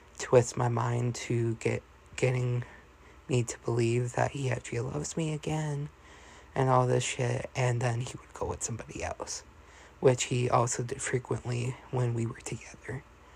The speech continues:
Um, but yeah, so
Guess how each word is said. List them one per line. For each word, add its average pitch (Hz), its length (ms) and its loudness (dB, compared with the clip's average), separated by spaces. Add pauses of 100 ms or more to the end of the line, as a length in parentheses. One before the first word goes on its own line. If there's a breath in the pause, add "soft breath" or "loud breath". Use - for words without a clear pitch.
(1200 loud breath)
Um, 131 500 2 (1700 loud breath)
but 170 140 6
yeah, 160 360 6
so 127 640 4